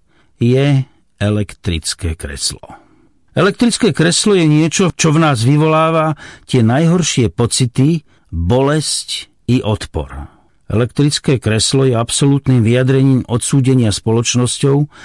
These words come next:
ktorá takto zaobchádza s človekom, ktorý porušil zákon. Predstav si seba, že by si mal na reťazke zavesené mini elektrické kreslo. Ľudia by si pomysleli:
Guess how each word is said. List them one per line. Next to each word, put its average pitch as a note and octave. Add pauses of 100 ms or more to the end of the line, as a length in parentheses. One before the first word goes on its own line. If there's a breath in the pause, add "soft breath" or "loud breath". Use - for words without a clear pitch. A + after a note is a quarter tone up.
(280 loud breath)
ktorá B2+
takto C3+
zaobchádza B2+
s -
človekom, C#3
ktorý A2
porušil A2+
zákon. D2 (720)
Predstav D#3
si C#3+
seba, B2 (340 soft breath)
že C3
by E3+
si G#3+
mal C#3
na C3
reťazke D3+
zavesené C#3
mini F#3+
elektrické C3+
kreslo. D#2+ (400)
Ľudia F3
by F3+
si F3+
pomysleli: G#2+